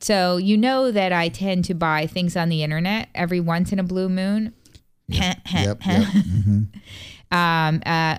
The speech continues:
Speaker 1: one of our previous shows, I, um, was talking about Rue La La.
Speaker 2: Mm-hmm.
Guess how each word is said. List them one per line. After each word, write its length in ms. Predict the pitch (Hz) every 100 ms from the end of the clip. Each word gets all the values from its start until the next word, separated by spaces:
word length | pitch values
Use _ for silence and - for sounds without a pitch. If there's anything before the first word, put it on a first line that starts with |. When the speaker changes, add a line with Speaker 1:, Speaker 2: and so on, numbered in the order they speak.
| -
Speaker 1:
one 220 | 175 185
of 80 | 175
our 100 | 165
previous 400 | 165 180 165 160
shows, 420 | - 156 156 156
I, 400 | - 156 151 151 -
um, 480 | 151 147 147 151 156
was 140 | 165 -
talking 260 | 180 170
about 200 | 170 165
Rue 80 | 175
La 120 | 160 156
La. 300 | 143 147 220
Speaker 2:
Mm-hmm. 440 | 139 113 107